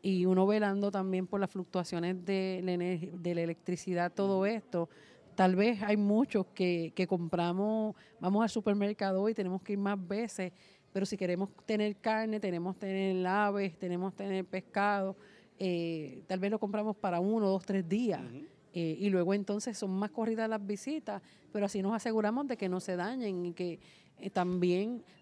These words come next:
Speaker 1: no nos vayamos, ¿verdad?, a intoxicar con ninguno de esos productos y sobre todo que nos rinda el dinero.
Speaker 2: Y la calidad va a
Speaker 1: Y
Speaker 2: estar
Speaker 1: la
Speaker 2: mejor,
Speaker 1: calidad.
Speaker 2: porque como estás comprándolo día a día, cada dos días o cada tres días, pues la calidad del,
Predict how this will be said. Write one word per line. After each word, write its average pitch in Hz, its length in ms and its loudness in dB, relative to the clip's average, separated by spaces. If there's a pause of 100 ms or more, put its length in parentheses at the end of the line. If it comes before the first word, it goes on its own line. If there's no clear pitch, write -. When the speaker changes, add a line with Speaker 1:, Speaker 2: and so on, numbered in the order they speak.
Speaker 1:
no 180 240 4
nos 214 160 4
vayamos, 233 460 4
¿verdad?, 202 600 0
a 185 100 4
intoxicar 180 720 0
con 220 200 2
ninguno 202 280 0
de 202 60 0
esos 202 180 -8
productos 202 680 0 (360)
y 208 80 -4
sobre 196 360 2
todo 220 280 -2
que 302 100 -6
nos 240 200 -2
rinda 214 260 0
el 240 80 -4
dinero. 247 460 -2 (260)
Speaker 2:
Y 156 100 -2
la 135 120 -2
calidad 110 320 -2
va 120 60 -2
a - 20 -6
Speaker 1:
Y - 0 -
Speaker 2:
estar 202 180 -4
Speaker 1:
la - 80 0
Speaker 2:
mejor, 147 280 4
Speaker 1:
calidad. 262 120 -2 (300)
Speaker 2:
porque 123 300 0
como 110 260 -4
estás 110 180 -6
comprándolo 131 640 0
día 131 260 -2
a 131 40 0
día, 135 300 -4 (440)
cada 113 240 0
dos 123 160 4
días 131 180 0
o 117 40 -2
cada 117 180 -2
tres 127 200 -4
días, 139 360 -2
pues 110 100 -6
la 113 80 -2
calidad 107 340 -2
del, 123 240 -4